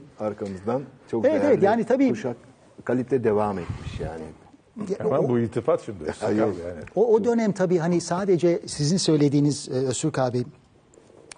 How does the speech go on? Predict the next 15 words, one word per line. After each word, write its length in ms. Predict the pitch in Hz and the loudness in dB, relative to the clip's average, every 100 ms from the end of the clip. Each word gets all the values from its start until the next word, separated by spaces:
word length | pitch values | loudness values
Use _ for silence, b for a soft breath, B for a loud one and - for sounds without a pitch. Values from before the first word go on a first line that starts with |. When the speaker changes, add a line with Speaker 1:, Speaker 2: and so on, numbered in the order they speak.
| - | -6
Speaker 2:
e, 60 | 135 131 139 - - - | -4 -4 -6 -10 -18 -2
iyi 220 | 165 214 190 | 2 4 4
bir 120 | 170 | 2
eğitim, 500 | 151 147 156 165 165 | 2 2 2 -2 -2
i-, 80 | 160 | -4
iyi 280 | 170 175 185 | 0 2 2
bir 120 | 196 | 2
eleme 400 | 147 147 156 165 | 2 2 2 2
ve 80 | 156 | 2
iyi 220 | 151 180 | 0 2
bir 120 | 175 | 2
eğitimin 360 | 151 156 170 247 | 2 0 -2 -2
arkasından 580 | 180 156 147 135 123 127 | -2 -2 -2 -4 -4 -2
bir 80 | |
de 140 | 156 | 0